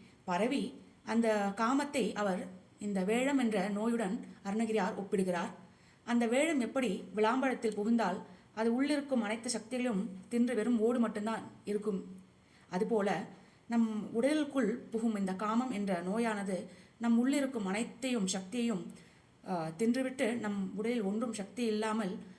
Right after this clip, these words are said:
அந்த நோய் பரவி உடலெங்கும் பரவி அந்த இச்சை ஊறி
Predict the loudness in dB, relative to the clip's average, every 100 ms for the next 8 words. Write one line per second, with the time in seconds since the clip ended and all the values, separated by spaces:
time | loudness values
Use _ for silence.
0 | -20 _ -20 _ _ -16 -8 -2 0 0
1 | -2 -2 -2 0 0 2 2 2 0 0
2 | 0 0 0 -2 -2 -2 0 -2 -4 -2
3 | 0 0 0 0 0 0 0 0 -4